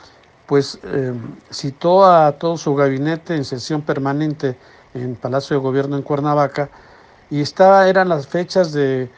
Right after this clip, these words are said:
de la jefe de policía, que era lo más cercano a este tipo de eventos.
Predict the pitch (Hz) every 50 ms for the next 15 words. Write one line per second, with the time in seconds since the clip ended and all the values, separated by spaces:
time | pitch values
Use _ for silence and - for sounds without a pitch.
0 | - _ _ _ _ _ _ - - 143 135 135 135 127 - - 196 190 - 196
1 | 160 151 - 143 131 131 120 - 175 180 180 170 - - 165 165 160 151 139 131
2 | 131 135 151 156 151 160 143 139 - 151 147 151 151 143 139 131 120 - 139 139
3 | 139 - - 131 - - 131 - 143 127 120 120 120 135 139 147 147 - 190 190
4 | 190